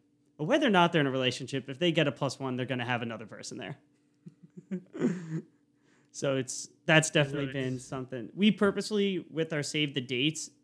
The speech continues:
Speaker 1: just put the name of the people we're sent to. We didn't put plus ones on save the dates. We're saving that for the invite, largely 'cause we're still figuring that out. Uh, why don't you guys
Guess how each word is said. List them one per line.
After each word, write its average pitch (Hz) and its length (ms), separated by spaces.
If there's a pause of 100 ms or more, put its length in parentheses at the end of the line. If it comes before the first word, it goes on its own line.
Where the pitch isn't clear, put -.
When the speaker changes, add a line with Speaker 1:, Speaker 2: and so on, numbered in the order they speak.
(300)
Speaker 1:
just 147 420
put - 180
the 151 80
name 139 220
of 135 60
the 131 40
people 131 260
we're 131 60
sent 113 260
to. 113 100
We 131 180
didn't 143 280
put 147 220
plus 135 280
ones 127 260
on 120 160
save 120 300
the 123 60
dates. 120 460
We're 127 140
saving 127 300
that 120 180
for 127 80
the 117 180
invite, 147 460 (800)
largely 135 460
'cause 123 140
we're 123 120
still 120 180
figuring 107 340
that 104 160
out. 107 220 (3250)
Uh, 143 280 (340)
why 208 180
don't 277 80
you 285 140
guys 233 280